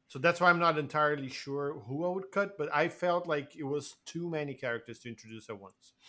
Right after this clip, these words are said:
for me to care about, right? And I would also flip,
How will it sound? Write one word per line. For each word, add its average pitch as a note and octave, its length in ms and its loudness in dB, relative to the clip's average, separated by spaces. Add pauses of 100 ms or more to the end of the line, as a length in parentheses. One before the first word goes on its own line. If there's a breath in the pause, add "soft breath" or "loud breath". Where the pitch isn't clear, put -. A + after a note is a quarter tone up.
(140)
for D3 140 -4
me B2+ 120 -4
to A2+ 80 -8
care A2 260 -4
about, G#2 260 -12 (840)
right? A#2 260 -6 (120)
And D3+ 180 2
I D#3+ 140 8
would F3 180 4
also E3+ 500 4
flip, D3+ 600 -8